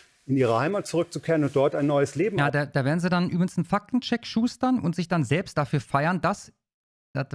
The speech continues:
Speaker 2: war Rostock, glaub ich, die auf der offiziellen Webseite, äh, nach, äh, einer, äh, äh, Person gesucht haben, die diesen Posten möglicherweise besetzen könnte. Jetzt hat man den Namen aber geändert. Also da wird jetzt nicht mehr nach einem Remigrationsbeauftragten gesucht, sondern nach einem,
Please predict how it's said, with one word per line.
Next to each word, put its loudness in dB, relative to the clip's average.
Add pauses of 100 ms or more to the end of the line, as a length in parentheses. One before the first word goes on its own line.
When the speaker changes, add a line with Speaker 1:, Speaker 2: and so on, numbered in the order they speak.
Speaker 2:
war 0
Rostock, -2
glaub 0
ich, -2
die 2
auf 0
der 0
offiziellen -2
Webseite, 0 (360)
äh, 0
nach, 2 (400)
äh, -10
einer, 0
äh, -6
äh, -10 (480)
Person 0
gesucht -2
haben, 0
die -2
diesen -2
Posten -2
möglicherweise -2
besetzen 0
könnte. 2 (320)
Jetzt -2
hat 0
man 2
den 2
Namen 2
aber 0
geändert. 2
Also 2
da 2
wird -2
jetzt 0
nicht -2
mehr 2
nach 0
einem 2
Remigrationsbeauftragten 0
gesucht, 0
sondern -2
nach -2
einem, 2